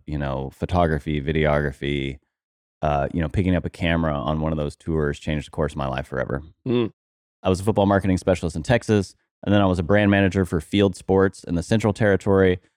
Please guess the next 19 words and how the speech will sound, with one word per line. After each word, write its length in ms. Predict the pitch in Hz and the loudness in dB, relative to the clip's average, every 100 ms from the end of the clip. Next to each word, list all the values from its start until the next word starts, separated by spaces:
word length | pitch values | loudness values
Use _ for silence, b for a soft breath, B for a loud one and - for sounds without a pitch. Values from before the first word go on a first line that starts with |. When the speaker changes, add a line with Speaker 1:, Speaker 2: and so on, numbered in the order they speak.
| _ | _
Speaker 1:
Then 100 | - | 0
I 60 | 101 | 2
went 220 | 98 95 | 2 0
to 100 | - | -2
manage 560 | 87 95 95 92 82 - _ - | 0 2 4 2 -4 -16 _ -2
Nike 260 | 98 98 | 0 0
football 720 | 90 104 90 95 92 101 110 _ _ - | 0 0 4 4 4 2 -4 _ _ -8
brand 580 | 92 98 95 95 92 - - | 0 2 4 2 2 -4 -2
in 120 | 92 | 2
North 180 | 92 90 | 2 2
America 640 | 87 98 117 143 151 156 - | 2 2 4 4 4 0 -4
up 160 | 92 | -2
in 100 | 90 | 2
Beaverton. 540 | 90 107 131 156 165 170 _ _ - | 2 2 4 2 2 -2 _ _ -12
Speaker 2:
Mm. 180 | - 113 _ _ _ _ | -10 -10 _ _ _ _
Speaker 1:
That 240 | 98 117 113 | 0 0 2
time 480 | 131 120 113 107 - _ | 2 4 4 2 -2 _
I 100 | 104 | 2
worked 420 | 101 107 101 - | 4 4 2 -2